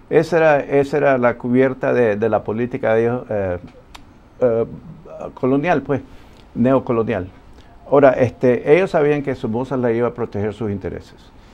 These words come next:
En cuanto a Somoza usándolos a ellos, eh, Somoza hacía cosas que ellos se asombraban. Por ejemplo, el uso del, del, ah, presupuesto de la Guardia,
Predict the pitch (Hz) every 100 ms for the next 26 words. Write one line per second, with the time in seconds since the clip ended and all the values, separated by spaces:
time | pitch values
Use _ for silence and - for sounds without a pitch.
0 | - - - - - 139 143 139 139 -
1 | 147 175 180 175 170 151 143 135 135 170
2 | 175 156 135 139 143 143 127 120 190 190
3 | 139 143 - - - - - - - -
4 | - - 160 - 135 143 165 202 202 185
5 | 185 175 160 160 147 151 151 156 151 143
6 | 120 107 147 180 110 - 98 - 127 117
7 | 165 170 131 117 147 147 156 135 117 107
8 | 113 107 104 - 110 101 95 123 - -
9 | 143 147 147 117 104 156 160 117